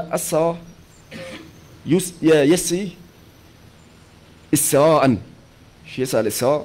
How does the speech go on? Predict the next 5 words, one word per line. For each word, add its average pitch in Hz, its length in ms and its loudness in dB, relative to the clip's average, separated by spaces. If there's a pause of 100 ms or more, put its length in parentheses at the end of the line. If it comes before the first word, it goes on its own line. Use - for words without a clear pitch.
tafiyar 117 280 -2
da 98 100 -4
yake. 98 220 -8 (120)
Na'am. 90 140 -6 (1700)
Yusi. 127 400 2